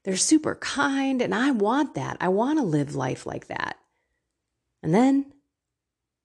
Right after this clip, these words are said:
they hopefully ask and talk to you, and then you bring up the fact that it's all God. You have nothing to do with it. Glorifying him with your life. That's what that means.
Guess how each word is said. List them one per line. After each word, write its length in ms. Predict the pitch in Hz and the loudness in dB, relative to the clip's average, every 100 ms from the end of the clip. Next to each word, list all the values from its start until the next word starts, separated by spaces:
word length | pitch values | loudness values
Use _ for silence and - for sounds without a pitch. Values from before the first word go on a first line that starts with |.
| _ _ - | _ _ 2
they 160 | 175 | 2
hopefully 560 | 175 208 208 226 226 - | 4 0 0 -2 -2 -2
ask 460 | 202 214 214 - | -2 -2 -2 -4
and 100 | 139 | -6
talk 300 | - 190 196 | -4 -2 -2
to 120 | - 214 | 0 0
you, 120 | 208 | 2
and 100 | 175 | 2
then 100 | 160 | 0
you 80 | 165 | 0
bring 260 | 160 156 | -2 -2
up 140 | 156 156 | -2 -6
the 80 | |
fact 320 | 170 143 135 - | -4 -4 -4 -4
that 120 | 175 | -4
it's 160 | 175 | -2
all 180 | 220 240 | -2 -2
God. 480 | 214 208 208 170 175 - _ | 0 0 0 -4 -6 -16 _
You 120 | 185 | -8
have 100 | 202 | -4
nothing 300 | 190 196 208 | -4 -4 -4
to 80 | 180 | -2
do 180 | 156 190 | 0 -2
with 160 | 226 | -2
it. 180 | - - _ _ _ _ _ _ _ _ _ _ _ _ _ _ _ _ _ _ _ - 175 | -6 -8 _ _ _ _ _ _ _ _ _ _ _ _ _ _ _ _ _ _ _ -20 0
Glorifying 840 | 165 160 196 202 190 196 196 202 | 2 4 2 -2 -4 -6 -4 -4
him 180 | 196 190 | -4 -4
with 200 | 196 185 | -6 -6
your 220 | 175 170 | -4 -2
life. 640 | 156 151 202 165 - - - | -2 -4 -4 -8 -10 -20 -16
That's 240 | 147 - | -12 -10
what 100 | - | -8
that 200 | 180 170 | -8 -8
means. 640 | 160 170 170 131 143 - | -6 -4 -6 -8 -10 -12